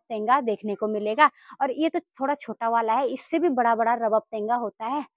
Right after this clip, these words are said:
और खाने में ना इसके अंदर से थोड़ा लाल जैसा होता है, तो वो खाने में बहुत ही टेस्टी होता है। और घर के आगे इस प्रकार से ये फूल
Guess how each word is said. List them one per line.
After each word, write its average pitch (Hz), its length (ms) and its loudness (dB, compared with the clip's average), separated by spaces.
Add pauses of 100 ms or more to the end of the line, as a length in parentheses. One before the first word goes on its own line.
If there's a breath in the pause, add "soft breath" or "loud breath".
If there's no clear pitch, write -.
(380)
और 294 140 -2
खाने 233 340 -6
में 269 100 -2
ना 320 80 0
इसके - 280 -6
अंदर 240 240 -2
से 254 120 -6
थोड़ा 269 260 -6
लाल 240 420 2
जैसा 226 300 -6
होता 220 280 -4
है, 277 60 2
तो 240 140 -4
वो 233 80 -2
खाने 214 300 -8
में 226 160 -4
बहुत 208 220 -12
ही 311 180 -2 (380 loud breath)
टेस्टी 269 320 -4
होता 196 300 -4
है। 180 120 -8 (340 soft breath)
और - 160 -2
घर 214 180 -6
के 254 100 -2
आगे 247 320 4 (180)
इस 247 140 -14
प्रकार 233 260 -4
से 233 140 -8
ये 226 160 -2
फूल 196 380 -8